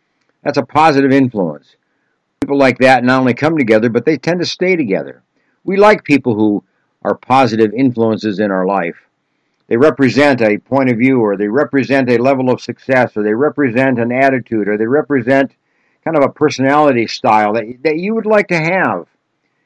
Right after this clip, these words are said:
And by being around them, you acquire that, you develop that, you learn that from them, and it becomes part of your life as well. So positive influence brings people together, but also helps people stay together. Your happiness level is number two, she says.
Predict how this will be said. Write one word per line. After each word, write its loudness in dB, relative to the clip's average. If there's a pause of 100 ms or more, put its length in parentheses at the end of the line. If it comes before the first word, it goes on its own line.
And -4
by 4
being 0
around 4
them, 2
you 2
acquire 2
that, -2
you -2
develop 2
that, 0
you 0
learn 4
that 0
from -4
them, -2 (520)
and -4
it 0
becomes -2
part 2
of 2
your 4
life 4 (180)
as -2
well. 2 (720)
So -4
positive 2
influence 0 (460)
brings 0
people 0
together, -2
but 0
also 2
helps -2
people -2
stay -2
together. -10 (500)
Your 0
happiness 0
level 2
is -2
number -2
two, 0
she -12
says. -10